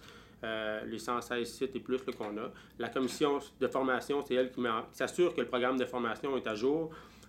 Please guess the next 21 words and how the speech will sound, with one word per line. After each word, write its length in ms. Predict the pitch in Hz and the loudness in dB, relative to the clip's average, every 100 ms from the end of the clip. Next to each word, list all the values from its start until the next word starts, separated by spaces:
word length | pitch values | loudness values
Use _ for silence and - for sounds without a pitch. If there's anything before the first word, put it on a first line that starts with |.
| - | -4
que 60 | 123 | -2
le 120 | 117 | 0
programme 200 | 117 120 | 0 0
de 60 | 120 | 0
formation 400 | 120 117 110 117 | -2 -2 -2 -2
répond 240 | 117 120 | 0 -2
aux 40 | |
standards, 600 | 117 120 117 143 151 147 - | 0 0 2 2 2 0 -2
que 60 | |
les, 320 | 110 107 104 107 | -6 -6 -4 -6
les 80 | |
protocoles 480 | 104 113 113 113 120 | -4 -4 -2 -2 -2
sont 100 | 117 | -2
respectés. 640 | 107 104 110 - 156 165 - - - - - - | -6 -6 -8 -2 0 0 -4 -16 -20 -20 -20 -8
Euh, 540 | 123 120 120 120 120 123 - - | -4 -2 -2 -2 -2 -4 -8 -10
après 260 | 120 127 | -6 -6
ça, 340 | 127 - 165 160 | -4 2 4 6
la 120 | 131 | 4
commission, 680 | - 131 117 - 143 143 143 | 2 0 0 0 2 4 4
euh, 260 | 123 117 113 | 4 4 0
ski, 420 | - - 175 | -6 -4 -4